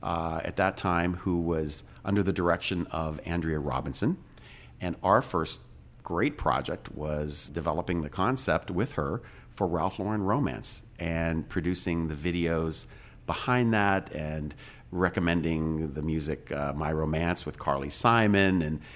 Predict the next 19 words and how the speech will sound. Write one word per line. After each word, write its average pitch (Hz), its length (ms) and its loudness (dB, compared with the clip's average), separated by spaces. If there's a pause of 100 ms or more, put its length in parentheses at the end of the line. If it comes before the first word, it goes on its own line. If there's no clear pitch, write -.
(180)
it 170 100 4
all 190 140 6
dovetailed 104 540 4
together 76 420 -2 (140)
pretty 87 260 2
beautifully. 76 760 -6
And 78 420 -2 (160)
Percon, 95 680 2
uh, 82 680 2
our 76 160 -2
company, 98 720 0 (140)
was 90 400 -4
able 92 280 -2
to - 120 -8
work 87 200 -2
with 87 160 -4
many 95 420 0
other 95 200 -2
designers, 85 720 -4